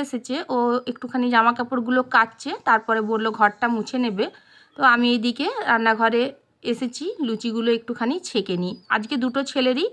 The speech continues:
এক্সাম নেই, আজ মঙ্গলবার যেহেতু, তো ভাবলাম পাড়ার মন্দিরে যে কালী মন্দিরটা আছে ওইখানে একটুখানি পুজো দিয়ে আসবো। কারণ প্রতি বছরই কোনো ব্রার ব্রত থাকলে ওইখানে গিয়ে মন্দিরে পুজো দিয়ে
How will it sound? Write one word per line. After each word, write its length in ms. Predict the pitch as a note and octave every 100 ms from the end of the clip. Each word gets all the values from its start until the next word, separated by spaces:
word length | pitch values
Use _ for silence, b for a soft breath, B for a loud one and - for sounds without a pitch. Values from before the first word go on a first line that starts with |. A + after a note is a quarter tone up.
| A3+
এক্সাম 300 | G3 A#3 G#3 F#3+
নেই, 120 | E3 G3+ -
আজ 80 | A#3 A3 A3
মঙ্গলবার 460 | G#3 B3 B3+ C4+ A#3+
যেহেতু, 300 | C#4 C4+ A#3 D#4+ B B B -
তো 60 | C4+
ভাবলাম 340 | A3 B3 A#3+ C4+ D4
পাড়ার 260 | A3 A3 A#3
মন্দিরে 380 | A3 G#3+ A3 B3+ A#4 - A3
যে 60 | B3+ A3
কালী 160 | G#3+ A#3
মন্দিরটা 380 | A#3 A3+ A#3+ C4 A3+
আছে 160 | - E4 A3
ওইখানে 300 | G3+ A3 A3+
একটুখানি 400 | A3 - A#3 A#3+ C#4+
পুজো 220 | A#3 G3 G3+
দিয়ে 140 | F#3 F3+ E3+
আসবো। 240 | - F3+ F3+ B B B -
কারণ 180 | D4 D4
প্রতি 220 | C#4 C4 C#4
বছরই 400 | A#3+ A#3+ D4+ B3+ C#4+ -
কোনো 140 | C4 C4
ব্রার 240 | A#3 A#3 B3 A3+
ব্রত 220 | A3 A3+ B3 B3
থাকলে 320 | A#3 A#3 A3 B3 -
ওইখানে 280 | A#3+ A#3+ A#3 G#3
গিয়ে 160 | A3+ A#3+ A#3
মন্দিরে 340 | A3 A3+ A#3 A#3+
পুজো 220 | A#3+ A#3+ A#3
দিয়ে 140 | B3+